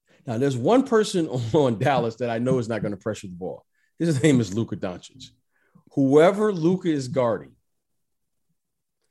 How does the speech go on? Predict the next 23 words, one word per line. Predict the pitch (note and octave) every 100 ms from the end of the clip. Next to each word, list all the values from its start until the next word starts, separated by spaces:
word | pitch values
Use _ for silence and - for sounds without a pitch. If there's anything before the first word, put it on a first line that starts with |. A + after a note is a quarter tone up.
| _ _ _ _ _ -
we're | C3
gonna | C#3 C3+ A#2
allow | G#2 A2+ A2+ G#2+
him | B2 C3+
to | A#2+
bring | G2+ G2+
the | F#2+
ball | F#2 F#2 E2+
up | -
the |
court | _ D#2+ -
to | -
initiate | F#2+ G2 - G2+ F#2
the | F#2
offense. | F2+ - C#2+ -
Why? | G2+ G#2+ C#2+ - _ _ _ _ _ -
Because | B2 C#3+ B2
we | B2 E3+
will | E3+
have | E3 D#3 D3+
no | C#3+ C#3+ D3+
defensive | C#3 - C3 B2+ B2+
pressure | - D3 - D#2